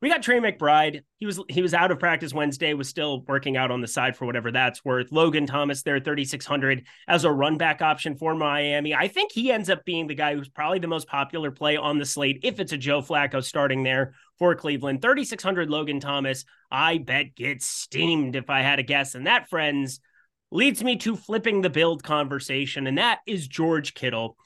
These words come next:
Sixty-two hundred. There are some splits playing alongside Deebo Samuel, and they have not necessarily mattered since coming off of the I R for, uh, for one Deebo here. Yeah,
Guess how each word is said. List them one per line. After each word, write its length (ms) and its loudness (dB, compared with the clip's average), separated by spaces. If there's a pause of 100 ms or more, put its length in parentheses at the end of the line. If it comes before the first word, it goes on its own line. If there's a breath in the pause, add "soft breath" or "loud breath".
(120)
Sixty-two 640 -2
hundred. 440 0 (140)
There 180 6
are 220 4
some 200 -4
splits 600 -4 (100)
playing 220 2
alongside 420 2
Deebo 240 -2
Samuel, 540 -2
and 180 -2
they 400 0 (140)
have 180 0
not 180 4
necessarily 600 -2
mattered 520 0
since 300 -4
coming 300 -2
off 180 0
of 100 -6
the 180 -2
I 180 2
R 260 -2
for, 320 -2
uh, 200 2 (260 soft breath)
for 100 0
one 220 4
Deebo 340 -2
here. 300 2 (220 loud breath)
Yeah, 200 4